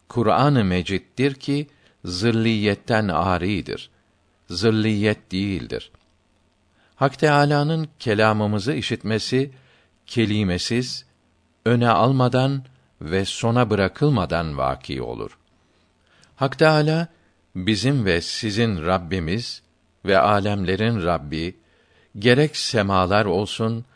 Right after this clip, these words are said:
ve gerek arzın ve yükseklik ve aşağılıkların Rabbi birdir. Ötelerin ötesidir.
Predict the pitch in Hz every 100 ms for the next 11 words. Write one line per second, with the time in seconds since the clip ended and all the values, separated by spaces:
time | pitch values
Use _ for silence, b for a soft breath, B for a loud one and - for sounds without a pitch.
0 | b b _ 85 95 87 101 113 120 -
1 | _ _ 95 95 90 92 113 123 123 -
2 | _ - 87 90 95 - 117 101 - 143
3 | 104 98 90 - 104 98 98 - 107 107
4 | 123 92 85 90 82 82 87 69 98 90
5 | 60 50 - b b b b b _ _
6 | 117 120 123 113 117 131 90 65 90 73
7 | 78 64 58